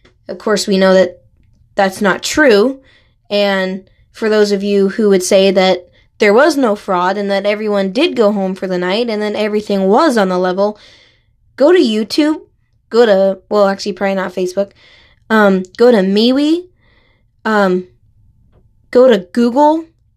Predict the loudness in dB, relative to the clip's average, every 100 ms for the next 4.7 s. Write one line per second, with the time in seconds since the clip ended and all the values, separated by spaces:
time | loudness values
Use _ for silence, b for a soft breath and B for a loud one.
0 | -4 -2 0 2 2 0 -14 _ -4 -2
1 | -2 -6 _ -14 -10 -8 -8 -2 0 0
2 | 0 -2 -4 -12 -18 _ _ -6 0 4
3 | 4 4 0 -4 -6 -4 -6 -8 -10 -8
4 | -8 -8 -4 0 0 -2